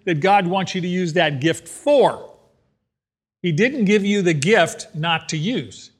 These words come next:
He gave you the gift to utilize. Timothy's gift's probably pastor, teacher. And Paul says, "Don't neglect that gift." I know that you're timid. I know you don't feel good. I know you're in a,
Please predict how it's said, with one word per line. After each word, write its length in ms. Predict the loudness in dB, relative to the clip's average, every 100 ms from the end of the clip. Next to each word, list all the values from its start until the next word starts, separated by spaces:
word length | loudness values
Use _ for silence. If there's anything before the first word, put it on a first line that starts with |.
| -10
He 120 | -8
gave 340 | -2 0 0
you 100 | -2
the 120 | -4 -4
gift 380 | -2 -4 -4 -10
to 80 |
utilize. 680 | -8 -6 -4 -6 -8 -16 -20 _ _ _ _ -12
Timothy's 500 | -6 -4 -2 0 0
gift's 240 | -2 -4 -6
probably 640 | -8 -2 -2 0 -4 -4
pastor, 500 | -6 -8 -8 -10 -12
teacher. 380 | -6 -8 -8 -14 _ _ _ _ _ _
And 200 | -10 -10
Paul 320 | -2 0 2 2
says, 420 | 2 2 2 -2 -10 -12 -2
"Don't 360 | 4 4 2 0
neglect 580 | 0 0 0 -2 -2 -4
that 320 | -4 -4 -6
gift." 380 | -6 -8 -12 -18
I 200 | -10 -6
know 260 | -4 -2 -4
that 240 | -4 -10
you're 140 | -10
timid. 400 | -10 -8 -6 -6
I 160 | -4 -4
know 160 | -2 -2
you 120 | -2
don't 220 | -4 -6
feel 300 | -6 -2 -2
good. 180 | -2 -4
I 140 | -4
know 220 | -4 -2
you're 200 | 0 0
in 60 |
a, 80 | -2